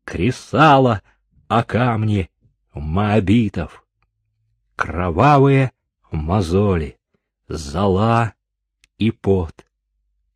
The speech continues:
и музу, точно Зою, вели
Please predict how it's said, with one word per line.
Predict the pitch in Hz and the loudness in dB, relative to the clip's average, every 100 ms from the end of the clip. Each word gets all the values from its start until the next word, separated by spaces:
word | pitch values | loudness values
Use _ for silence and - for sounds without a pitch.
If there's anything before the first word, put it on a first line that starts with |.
| _ | _
и | 90 | -2
музу, | 95 95 123 104 98 95 _ _ - _ _ | 0 0 0 -2 -6 -8 _ _ -20 _ _
точно | 107 113 - - 82 113 | 0 0 -4 -6 -2 -2
Зою, | 82 73 117 131 123 123 107 _ _ _ _ | -4 0 2 4 4 2 0 _ _ _ _
вели | 73 71 104 98 107 104 | -14 -6 -4 0 0 -2